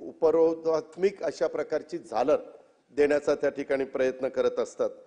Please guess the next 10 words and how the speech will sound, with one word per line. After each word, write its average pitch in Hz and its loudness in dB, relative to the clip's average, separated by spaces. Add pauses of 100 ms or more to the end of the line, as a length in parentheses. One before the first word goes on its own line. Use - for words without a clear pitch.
(440)
आणि 151 0 (220)
आज 139 0
ते 160 -4
नाही 151 0
आहेत, 160 -4
त्याच्यामुळं 151 2
आता 151 2 (500)
रोहित 143 0
इथं 156 0
दिसतोय, 156 2